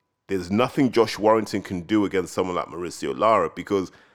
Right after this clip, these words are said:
he has those things that frustrate most fighters. Number one,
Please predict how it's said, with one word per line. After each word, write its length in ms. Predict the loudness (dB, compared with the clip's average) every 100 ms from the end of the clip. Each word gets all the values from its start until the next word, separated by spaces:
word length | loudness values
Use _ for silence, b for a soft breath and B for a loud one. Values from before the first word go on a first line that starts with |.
| b b b b _ _ _
he 200 | -8 -2
has 220 | 0 2
those 220 | 2 0
things 340 | 0 2 2 0
that 140 | -4
frustrate 420 | -4 -8 -4 -4
most 240 | -2 -6 -6
fighters. 480 | -10 -10 -14 -14 -8
Number 220 | -4 0
one, 320 | 2 2 0